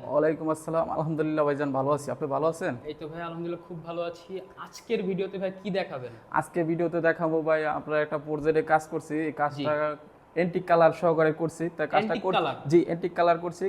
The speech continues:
Speaker 1: কাজটা করছি বছর দুই আগে।
Speaker 2: দুই
Speaker 1: তাই,
Speaker 2: বছর আগে
Speaker 1: জি,
Speaker 2: প্রায়?
Speaker 1: দুই বছর আগে করছি। তাই এখন দর্শকদের দেখামু যে কিভাবে এই কাজগুলা করবে, কি,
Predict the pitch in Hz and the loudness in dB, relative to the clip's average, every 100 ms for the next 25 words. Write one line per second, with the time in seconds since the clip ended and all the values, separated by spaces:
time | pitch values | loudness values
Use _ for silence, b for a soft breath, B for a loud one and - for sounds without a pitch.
0 | 180 160 170 160 165 - 170 165 156 170 | 2 2 2 -4 -6 -4 -4 0 0 0
1 | - 165 165 160 156 156 117 - b b | 0 0 0 2 4 4 2 -6 b b
2 | b - 156 139 139 139 175 175 151 160 | b -12 -2 2 4 4 2 2 2 4
3 | 147 180 180 165 160 175 175 175 - 180 | 4 4 4 4 2 2 -2 -8 -4 -4
4 | 180 156 151 151 156 151 165 156 160 156 | 0 0 2 0 -4 -4 -4 -4 -6 -6
5 | 160 156 165 165 160 160 170 165 151 156 | -4 -2 -2 2 0 0 -6 -8 -6 0
6 | 156 156 151 156 151 156 156 151 160 147 | 2 2 2 0 0 -2 -2 -2 -4 -2
7 | 165 160 | -6 -10